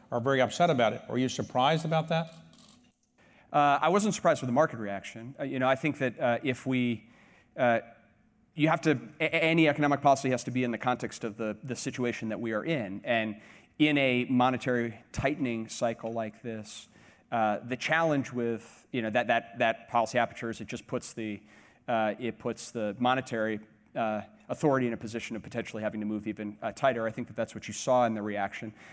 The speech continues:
Speaker 2: And also, you know, I would say it is important, particularly important, to maintain a focus on fiscal prudence, fiscal discipline. It's certainly something that we have been focused on here. And, uh, you know, the markets take notice.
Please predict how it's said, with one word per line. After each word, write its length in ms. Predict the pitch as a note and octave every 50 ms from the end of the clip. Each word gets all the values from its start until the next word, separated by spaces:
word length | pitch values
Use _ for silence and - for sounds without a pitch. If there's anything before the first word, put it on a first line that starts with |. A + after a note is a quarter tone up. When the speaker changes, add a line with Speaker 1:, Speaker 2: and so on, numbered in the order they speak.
| - - - - - - -
Speaker 2:
And 120 | - A3+ B3
also, 440 | B3+ A#3 - A3 G3+ F3+ D#3 - - -
you 80 | F#3+
know, 180 | E3 C3+ C3 -
I 100 | - C#3
would 160 | C3+ D3 C#3+ D3
say 440 | - C#3+ C3+ C3 B2+ A#2+ A#2+ A#2+ - - _ _ _ _ _ _ _ _ _ _ _ _ _
it 160 | D#3+ D#3+ D3+
is 240 | D#3+ E3 E3 D3 C#3
important, 580 | C#3 B2+ G#2+ - - E3+ D#3+ - C#3+ B2+ A#2 -
particularly 460 | - C#3 - - A#3+ - F#3+ C#3+ B2+
important, 500 | A#2 G#2 - B2 A2+ F#2 A2 A#2 A#2 -
to 420 | - - B2 A#2 A2+ A2+ A2+ A2+ A#2 C3 -
maintain 840 | - B2 B2 B2+ B2 A#2+ - - C3 C3 C3 C3 C3 B2+ A#2+ A#2+ B2 -
a 60 | B2
focus 440 | - - B2 A2+ - A#2+ A2 - -
on 220 | A#2 A2+ A2 A2
fiscal 340 | G#2+ - - B2 - - B2
prudence, 380 | - - B2+ B2 A#2+ A#2 - -
fiscal 300 | - - - - - A2+
discipline. 400 | A#2+ A2 - - - B2+ A#2+ A#2+
It's 100 | - -
certainly 220 | A#2+ A#2 A#2+ G#2+
something 280 | - B2 G#2+ G#2 A2+ A2
that 60 | A2
we 160 | G2+ B2+ C3+ D#3
have 100 | C#3+ A#2
been 120 | A#2 G#2+
focused 440 | G#2 - A2+ G#2 - G#2+ - - -
on 160 | A2 A2 G#2+
here. 340 | G#2 - A#2 G#2+ A2 A2+ A2+ - - - - - - - _ _ -
And, 480 | B2 A#2+ A#2+ A#2+ A#2+ A#2 A#2 G#2+ - - -
uh, 240 | B2 A#2 A2+ A2+ A#2 C3+ C#3 - - - _
you 120 | - C3+ A#2
know, 80 | A2
the 80 | A2+ A#2
markets 320 | A2+ A2+ G#2+ - - - - - _ _ _ _ _ _ -
take 160 | - G#2 -
notice. 300 | B2+ B2 A#2 - -